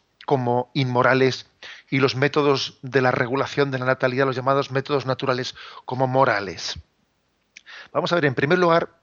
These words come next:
por algo que creo que es muy, muy obvio, permitidme que utilice unos argumentos caseros, como se dice, ¿no?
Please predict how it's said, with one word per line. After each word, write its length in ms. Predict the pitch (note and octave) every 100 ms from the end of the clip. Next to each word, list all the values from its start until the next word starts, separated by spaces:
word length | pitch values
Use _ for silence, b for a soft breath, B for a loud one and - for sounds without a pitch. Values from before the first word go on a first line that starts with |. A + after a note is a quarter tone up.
| _ _ _ _ _ _
por 140 | C3 C3
algo 200 | C3+ B2+
que 100 | B2+
creo 220 | C3+ C3
que 100 | C3
es 100 | A#2
muy, 280 | B2+ B2 - B B B
muy 160 | C3 C3
obvio, 280 | D#3+ C3 A#2+
permitidme 540 | A2+ B2 A2+ C#3+ D3
que 120 | C#3+
utilice 360 | C#3 C#3 C3+ D3
unos 180 | C#3+ C#3
argumentos 720 | C#3 C3 C#3+ C3+ C#3+ C3 - B B -
caseros, 640 | B2 - E3 D3 - -
como 180 | A#2 G#2+
se 120 | A#2
dice, 280 | D#3 - A2+
¿no? 160 | D3+